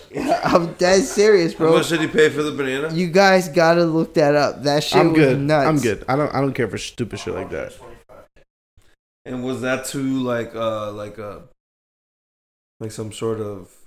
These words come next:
Speaker 2: wh-, who was he paying?
Speaker 1: I don't, I guess
Speaker 3: Please,
Speaker 1: the person
Speaker 3: please, please
Speaker 1: whose
Speaker 3: be like
Speaker 1: artwork
Speaker 3: an
Speaker 1: was that.
Speaker 3: organization or some
Speaker 2: Yeah,
Speaker 3: sort of
Speaker 2: please be, like,
Speaker 3: charity.
Speaker 2: some sort of charity or something.
Speaker 3: He, maybe he was really cramping and he needed that potassium in his system.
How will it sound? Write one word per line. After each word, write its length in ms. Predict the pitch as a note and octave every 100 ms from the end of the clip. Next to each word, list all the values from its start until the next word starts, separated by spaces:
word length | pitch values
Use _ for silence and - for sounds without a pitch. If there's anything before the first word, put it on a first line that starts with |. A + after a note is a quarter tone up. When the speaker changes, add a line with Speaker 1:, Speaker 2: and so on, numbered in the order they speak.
| _
Speaker 2:
wh-, 240 | A2+ A#2 A2 A#2
who 140 | B2+
was 160 | C3 A#2+
he 80 |
paying? 440 | A2+ - B2+ A#2 G2 - - -
Speaker 1:
I 140 | F3
don't, 180 | C3+ C3 - _ - - - -
I 120 | B2
guess 180 | A#2+ C#3
Speaker 3:
Please, 220 | F#3 G3
Speaker 1:
the 40 | -
person 440 | G#3 E3+ D3 A2+
Speaker 3:
please, 20 |
please 120 | G3+ G#3+
Speaker 1:
whose 80 | F3+
Speaker 3:
be 100 | F3+
like 200 | C4+ G4+
Speaker 1:
artwork 140 | D4+
Speaker 3:
an 40 | B2
Speaker 1:
was 100 | B2
that. 60 | A2+
Speaker 3:
organization 580 | G2 G#2+ A#2 A#2 - G#2+
or 80 |
some 100 | G#2
Speaker 2:
Yeah, 280 | D3 D3+ D3
Speaker 3:
sort 120 | C3+ A2
of 60 |
Speaker 2:
please 300 | D3 D3+ C#3
be, 20 | D#3
like, 80 | D3
Speaker 3:
charity. 180 | C#3 G2
Speaker 2:
some 200 | C3 A#2
sort 220 | - A#2+
of 100 | G#2+
charity 600 | - A#2 A2 G2+ G2 F#2
or 120 | G2
something. 400 | F#2+ A2 G2+ F#2 F2+ - - - - - - - - - - _ - _ _ - - _ _ -
Speaker 3:
He, 80 | C3
maybe 320 | B2+ D3 E3+
he 60 | F3+
was 180 | F3 A#2+
really 260 | C3 D3+
cramping 500 | D3 C#3 E3 F3 A#2+
and 100 | A2+
he 40 | A2+
needed 140 | C#3
that 140 | C#3 B2
potassium 560 | A#2 C3 D#3 - A#2+ G#2
in 60 |
his 140 | G2+ -
system. 400 | G#2 - E2+